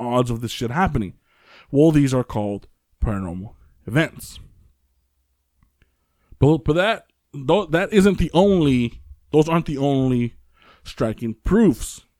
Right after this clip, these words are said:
that we have that we're living in a simulation. Social media has played a big thing. And recently, as a few years ago,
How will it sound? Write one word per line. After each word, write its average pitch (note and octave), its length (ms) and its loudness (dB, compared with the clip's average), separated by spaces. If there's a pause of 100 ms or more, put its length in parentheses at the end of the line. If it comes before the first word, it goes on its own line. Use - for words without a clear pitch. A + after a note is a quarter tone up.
(180)
that A#2 100 -2
we A#2+ 140 2
have G#2+ 220 0
that G#2 80 -2
we're G#2+ 100 0
living A2 180 0
in G#2+ 60 -2
a - 20 -6
simulation. A2+ 640 -2 (560)
Social G3+ 320 2
media C4 360 4
has C3+ 160 -4
played B2+ 240 0
a A#2+ 40 0
big A#2 320 0 (160)
thing. A2+ 380 -2 (480)
And C#3 160 2
recently, E3 420 6
as C3+ 120 0
a C3+ 40 -2
few F3 140 0
years F#3 260 2
ago, B2 360 4